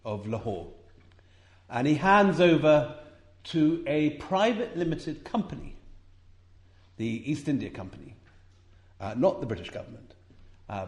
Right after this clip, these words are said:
but something much more sinister, uh, an, an armed multinational company, uh, which now straddles three continents, uh, and has an army by this size twice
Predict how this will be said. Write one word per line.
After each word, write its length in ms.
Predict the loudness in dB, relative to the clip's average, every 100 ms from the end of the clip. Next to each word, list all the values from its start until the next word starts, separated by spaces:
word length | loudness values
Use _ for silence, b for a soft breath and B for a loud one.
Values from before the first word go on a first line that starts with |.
| -4
but 260 | -4 -4 -10
something 220 | -6 -2
much 180 | -2 -4
more 100 | -4
sinister, 600 | -2 -4 -6 -12 -10 -8
uh, 260 | -8 -8
an, 80 | -10 -10
an 100 | -6
armed 560 | -2 0 2 0 -2
multinational 920 | -4 -6 -6 -8 -8 -10 -12 -10 -10 -12 -16 -20 -12
company, 540 | -8 -8 -8 -12 -16 -20 b b b b
uh, 240 | -10 -8 -8
which 220 | -12 -8
now 400 | -4 -2 -4 -4 -8 -20
straddles 600 | -8 -2 -2 -2 -4 -6
three 280 | -12 -2 -2
continents, 760 | 0 -6 -8 -12 -12 -18 -20 -20 -20 _ b b b b
uh, 200 | -2 0
and 160 | 2 2
has 180 | 0 0
an 120 | 0
army 300 | 2 2 2
by 160 | 0 2
this 220 | 0 -2
size 240 | -6 -6 -6
twice 260 | -4 -4